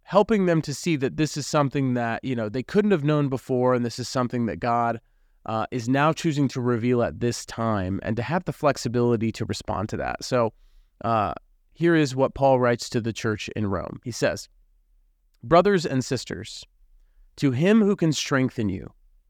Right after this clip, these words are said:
according to my gospel and the proclamation of Jesus Christ, according to the revelation of the mystery kept secret for long ages,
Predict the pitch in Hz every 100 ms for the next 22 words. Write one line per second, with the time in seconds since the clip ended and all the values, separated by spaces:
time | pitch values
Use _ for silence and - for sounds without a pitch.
0 | _ 131 - 170 180 160 143 131 143 180
1 | 139 120 - - 113 107 _ _ _ _
2 | - 120 - 135 - 135 139 151 135 135
3 | 127 135 - 98 - - - - _ _
4 | _ - - 196 196 185 180 156 147 160
5 | 160 147 180 - 127 110 - 113 123 160
6 | - - 131 110 - - - - - 202
7 | - 131 - 127 117 131 165 185 - 131
8 | 107 - - - -